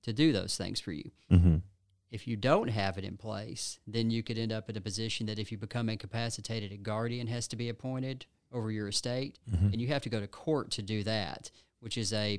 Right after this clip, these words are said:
Speaker 1: time-consuming and expensive process that nobody likes to go through.
Speaker 2: Right, right. And may-,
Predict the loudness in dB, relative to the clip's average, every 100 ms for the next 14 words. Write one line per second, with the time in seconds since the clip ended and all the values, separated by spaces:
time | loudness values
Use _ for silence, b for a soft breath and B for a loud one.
0 | -2 0 0 0 -2 -2 -2 -2 -4 -6
1 | -6 -6 -4 -4 -4 -4 -2 -2 -2 -4
2 | -4 -2 -2 -2 -4 -6 -6 -8 -8 -12
3 | -14 -20 -18 12 12 12 12 6 12 12
4 | 12 8 -2 -20 _ _ 12 12 12 12